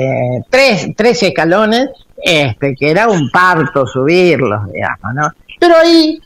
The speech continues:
ocurrió algo curioso que yo quisiera destacar, porque mi mamá, que era ingeniera, pero había sido egresada del colegio, de la Escuela Normal de Maestros, ahí de Posadas,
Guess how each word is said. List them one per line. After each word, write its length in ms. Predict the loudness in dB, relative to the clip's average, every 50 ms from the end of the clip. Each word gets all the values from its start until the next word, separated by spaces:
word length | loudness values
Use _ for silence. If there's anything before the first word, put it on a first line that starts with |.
| _ _ _ _
ocurrió 600 | 0 0 0 2 2 2 2 4 4 4 2 4
algo 640 | 4 2 2 2 2 4 4 4 4 4 4 2 2
curioso 480 | 2 2 2 2 2 2 2 0 0 -2 0
que 120 | 0 0
yo 140 | 2 2 0
quisiera 400 | 0 -2 -4 -2 -2 0 0 0
destacar, 800 | 0 -2 -2 -2 -4 -4 -2 0 0 2 2 2 0 0 -4 -8 _ _ _ -20 -20 -20 _ _ -20 -18 _ -2
porque 580 | 0 2 2 0 0 0 2 4 4 2 2 2
mi 180 | 2 2 2
mamá, 600 | 4 4 4 4 4 2 2 2 0 -2 -4 -8 -16 -20 -20 -8 -2
que 80 | 0 0
era 80 | 0
ingeniera, 680 | 0 0 0 0 2 2 4 4 4 4 4 2 2 0
pero 160 | 0 0 0
había 240 | 2 2 2 2 2
sido 400 | 2 2 2 2 4 4 4 4
egresada 720 | 2 2 0 0 -2 -2 0 0 2 2 4 4 4 2 2
del 240 | 2 0 0 -2 -2
colegio, 680 | -2 0 0 2 2 0 0 _ -2 2 2 4 4 2
de 100 | 2 0
la 60 | 0
Escuela 280 | 0 0 0 0 2 2
Normal 480 | 2 2 0 0 0 0 0 0 0
de 100 | 0 0
Maestros, 540 | 0 2 2 2 2 0 -2 -4 -6 -4 -2 0
ahí 140 | 2 2
de 80 | 2 0
Posadas, 560 | 0 0 0 0 2 2 2 2 2 0 -2